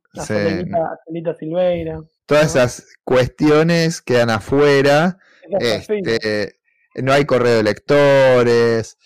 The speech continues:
Speaker 1: Charlas
Speaker 2: Hay
Speaker 1: en el parque, Corquito.
Speaker 2: Sí, hoy, hoy son <laughs> con Monguito.
Speaker 1: Pobre, pobre Corquito.
Speaker 2: Este,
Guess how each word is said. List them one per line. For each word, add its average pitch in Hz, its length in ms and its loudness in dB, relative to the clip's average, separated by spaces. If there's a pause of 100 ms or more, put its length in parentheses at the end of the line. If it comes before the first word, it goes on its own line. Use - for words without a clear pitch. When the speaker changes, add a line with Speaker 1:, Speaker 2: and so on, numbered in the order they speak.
(220)
Speaker 1:
Charlas 143 220 -2
Speaker 2:
Hay 156 200 -6 (380)
Speaker 1:
en 170 120 -6
el 156 100 -10
parque, 165 560 -6 (180)
Corquito. 170 420 -8
Speaker 2:
Sí, - 120 -6 (180)
hoy, 143 280 2 (320)
hoy 151 200 2
son 156 360 -4 (120)
<laughs> - 120 -20
con - 140 0 (640)
Monguito. 127 920 -2 (1400)
Speaker 1:
Pobre, 180 440 -4
pobre 185 360 -4
Corquito. 160 640 -10 (1800)
Speaker 2:
Este, 131 1160 0